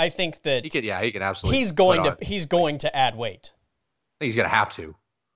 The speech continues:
Speaker 1: Yeah. Well, I, naturally, I, I, you know, you're,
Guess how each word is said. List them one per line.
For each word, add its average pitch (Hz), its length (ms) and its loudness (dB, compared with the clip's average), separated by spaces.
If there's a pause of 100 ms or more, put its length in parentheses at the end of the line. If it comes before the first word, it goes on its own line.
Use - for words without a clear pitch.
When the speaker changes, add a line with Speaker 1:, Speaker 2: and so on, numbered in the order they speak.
(400)
Speaker 1:
Yeah. 107 160 -12 (200)
Well, 202 200 6
I, 220 160 4 (100)
naturally, 175 560 0
I, 131 200 -2
I, 160 60 -4
you 160 220 -8
know, 110 220 -6
you're, 139 260 -6